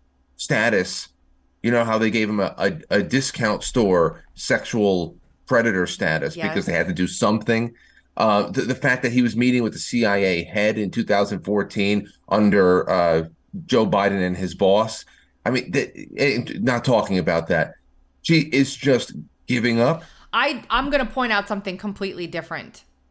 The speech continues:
Speaker 2: that I don't know if anybody's thought about. Probably some people have.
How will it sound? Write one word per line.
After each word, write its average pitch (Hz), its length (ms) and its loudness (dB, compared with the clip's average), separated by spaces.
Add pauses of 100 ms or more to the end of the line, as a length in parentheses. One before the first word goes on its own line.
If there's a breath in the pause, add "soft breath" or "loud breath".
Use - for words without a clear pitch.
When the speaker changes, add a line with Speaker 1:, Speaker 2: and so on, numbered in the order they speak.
Speaker 2:
that 165 280 -2
I 175 80 -4
don't 170 180 -4
know 170 100 -2
if 143 100 -10
anybody's 160 360 -10
thought 160 160 -4
about. 151 240 -4
Probably 151 260 -4
some 139 160 -12
people 135 260 -16
have. 131 320 -12